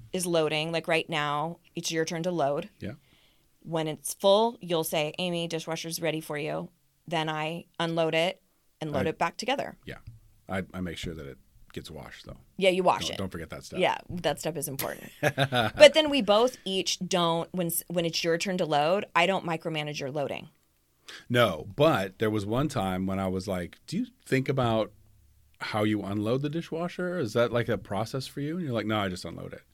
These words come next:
Speaker 1: Yeah.
Speaker 2: And I'm, and I was like, "Well, it would be, I don't have to search for our mugs that are matching
Speaker 1: Which we talked about last week. So
Speaker 2: if
Speaker 1: you,
Speaker 2: they're next
Speaker 1: yeah.
Speaker 2: to each other."
Speaker 1: Right.
Speaker 2: So you started going, "Oh, that makes sense." And you started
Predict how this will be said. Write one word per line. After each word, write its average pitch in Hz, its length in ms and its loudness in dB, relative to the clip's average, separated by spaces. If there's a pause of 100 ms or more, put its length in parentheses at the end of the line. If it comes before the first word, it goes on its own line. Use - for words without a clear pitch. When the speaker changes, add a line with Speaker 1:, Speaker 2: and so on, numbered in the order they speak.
(360)
Speaker 1:
Yeah. - 320 -4
Speaker 2:
And 107 120 -4
I'm, 101 140 -4 (100)
and 104 120 -2
I 107 80 4
was 107 140 0
like, 95 260 -2 (440)
"Well, 113 400 2 (420)
it 135 60 0
would 135 140 4
be, 110 200 2 (100)
I 127 80 4
don't 151 140 2
have 117 180 -2
to 101 80 -8
search - 520 -2
for 104 460 -2
our 95 240 -2
mugs 95 680 -4 (360)
that 98 200 -2
are 90 200 -4
matching 90 680 -6 (400)
Speaker 1:
Which 190 160 -4
we 180 80 0
talked 175 200 2
about 202 200 2
last 151 240 0
week. 131 160 -6
So - 100 -2
Speaker 2:
if 127 100 4
Speaker 1:
you, 131 140 -6
Speaker 2:
they're 113 240 4
next 101 260 -2
Speaker 1:
yeah. - 20 -
Speaker 2:
to 87 80 -6
each 85 120 -8
other." - 260 -16 (960)
Speaker 1:
Right. 139 280 0 (420)
Speaker 2:
So 107 460 2
you 104 160 0
started 107 220 -2
going, 104 180 -4 (180)
"Oh, 370 240 0
that - 120 -6
makes 113 180 -4
sense." - 400 -6 (120)
And 113 60 -4
you 113 80 0
started 98 340 -6